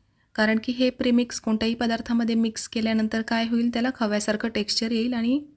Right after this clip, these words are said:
टेस्टमध्ये पण फरक पडेल. मिल्क पावडर असेल तर घ्यायची, otherwise स्किप करायची, पण घेतलीत तर बेटर राहील, त्यामुळे टेस्टमध्ये बराच, बऱ्यापैकी फरक पडतो. तर, अ,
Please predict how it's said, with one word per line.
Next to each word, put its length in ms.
टेस्टमध्ये 480
पण 140
फरक 300
पडेल. 260
मिल्क 220
पावडर 320
असेल 340
तर 80
घ्यायची, 380
otherwise 340
स्किप 320
करायची, 420
पण 200
घेतलीत 360
तर 100
बेटर 320
राहील, 320
त्यामुळे 320
टेस्टमध्ये 500
बराच, 420
बऱ्यापैकी 500
फरक 240
पडतो. 400
तर, 400
अ, 40